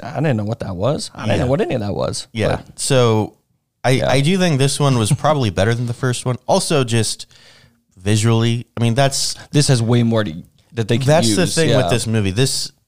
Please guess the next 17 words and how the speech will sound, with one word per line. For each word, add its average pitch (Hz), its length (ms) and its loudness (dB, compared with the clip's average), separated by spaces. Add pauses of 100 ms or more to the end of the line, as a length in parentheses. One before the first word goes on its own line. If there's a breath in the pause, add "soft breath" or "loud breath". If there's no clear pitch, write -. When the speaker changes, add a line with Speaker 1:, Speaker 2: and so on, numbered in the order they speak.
(140)
Speaker 2:
was 127 200 0
a 110 60 0
massive 107 840 -2
technical 117 580 -2
achievement, 107 580 -2 (400 soft breath)
and, 101 420 -2 (320)
I - 40 -8
mean, 113 120 0
it 120 80 0
had 127 280 -4
tons 127 200 0
of 107 60 -4
delays 90 640 -2
that 90 200 -4
I 90 40 -2
don't 101 180 0
Speaker 1:
Definitely. 101 140 -6